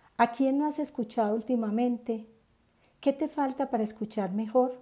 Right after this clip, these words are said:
¿Cómo están tus relaciones por cuenta de no saber escuchar? ¿A quién no le prestas la atención que se merece?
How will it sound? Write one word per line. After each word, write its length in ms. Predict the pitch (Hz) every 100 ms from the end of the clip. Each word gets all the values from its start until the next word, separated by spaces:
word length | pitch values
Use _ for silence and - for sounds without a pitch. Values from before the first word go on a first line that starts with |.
| - _ _ _ _ _ _ _ _
¿Cómo 220 | 285 285
están 300 | 320 320 302
tus 160 | 294 277
relaciones 560 | 240 208 208 220 233
por 180 | - 247
cuenta 320 | 233 196 196
de 60 | 233
no 140 | 214
saber 280 | 185 208 220
escuchar? 600 | 240 240 214 - 254 247 - _ _ _ _ _ _ _ -
¿A 120 | 240
quién 240 | 277 269
no 80 | 285
le 120 | 302
prestas 440 | 294 277 277 294 269
la 100 | 247
atención 420 | 233 208 214 202
que 120 | 247
se 160 | 247 226
merece? 600 | 202 240 262 254 262